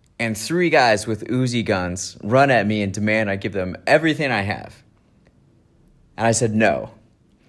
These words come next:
So then there's a back and forth, and they're threatening to shoot me, and I'm unwilling to give up my belongings.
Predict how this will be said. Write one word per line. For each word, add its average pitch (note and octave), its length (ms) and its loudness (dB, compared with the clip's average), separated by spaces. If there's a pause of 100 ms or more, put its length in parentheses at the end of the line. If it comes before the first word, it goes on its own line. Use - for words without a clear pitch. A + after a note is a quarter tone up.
(680)
So - 220 -2
then C#3+ 100 8
there's D3 160 0
a B2+ 60 -2
back B2+ 260 6
and A2+ 120 -6
forth, - 540 -4 (460)
and F#2+ 340 -4
they're A2 120 2
threatening G#2+ 400 0
to G2 80 -2
shoot D3 260 0
me, C#3 320 -2 (1000)
and F#2+ 180 -2
I'm G2 480 -2 (320)
unwilling G#2 640 -2
to - 100 -18
give G#2 180 -8
up G2 320 0
my F#2+ 140 -6
belongings. B2 760 0